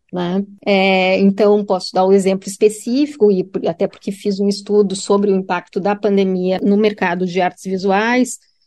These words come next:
é, e acompanho esse mercado desde antes da pandemia, e era muito, é, incipiente a presença, e o comércio digital mesmo, né, né, nas artes visuais, poucas galerias,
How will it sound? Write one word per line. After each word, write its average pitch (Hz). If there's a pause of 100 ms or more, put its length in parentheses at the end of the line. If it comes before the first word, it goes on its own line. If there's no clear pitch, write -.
(140)
é, 202
e 202 (120)
acompanho 190
esse 185
mercado 196
desde 185
antes 247
da 196
pandemia, 214
e 247
era 277
muito, 302
é, 208
incipiente 233
a 190
presença, 196
e 208
o 269
comércio 262
digital 202
mesmo, 202
né, 196
né, 185
nas 185
artes -
visuais, 196 (320)
poucas 247
galerias, 196